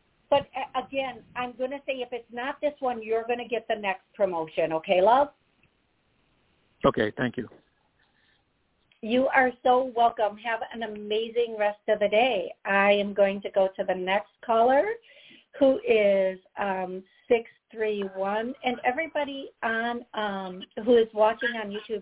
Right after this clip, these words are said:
Speaker 1: thank you for being patient. And I know that the internet is going in and out. I don't know why.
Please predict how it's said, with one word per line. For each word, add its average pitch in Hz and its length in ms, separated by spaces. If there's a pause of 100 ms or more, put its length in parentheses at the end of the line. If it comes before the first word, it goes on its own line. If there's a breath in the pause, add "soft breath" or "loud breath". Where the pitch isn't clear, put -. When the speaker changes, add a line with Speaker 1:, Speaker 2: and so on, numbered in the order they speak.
Speaker 1:
thank 233 220
you 277 60
for 254 120
being 220 360
patient. 208 640
And 185 420 (640 loud breath)
I 220 120
know 226 320
that 247 180
the - 240
internet 226 560
is 208 240
going 208 360
in 208 160
and 196 140
out. 185 360 (180)
I 202 120
don't 208 260
know 202 480
why. 190 580